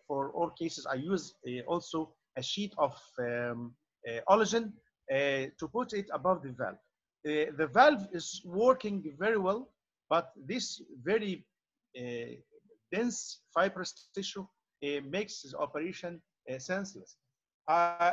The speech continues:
for my cases, actually, I didn't touch the tube. I didn't expand the valve. I just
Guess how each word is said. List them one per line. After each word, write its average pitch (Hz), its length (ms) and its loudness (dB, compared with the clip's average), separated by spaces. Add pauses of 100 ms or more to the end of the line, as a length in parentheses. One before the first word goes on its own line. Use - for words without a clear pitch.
(140)
for 202 160 0
my 262 200 4 (280)
cases, 240 360 -6
actually, 247 480 0
I 170 120 2
didn't 226 300 -8 (100)
touch 220 200 -2
the 185 160 -6
tube. 202 440 -6 (220)
I 135 80 0
didn't 196 280 -6
expand 196 540 -2
the 170 100 -4
valve. 185 340 0 (180)
I 143 160 0
just 196 540 -2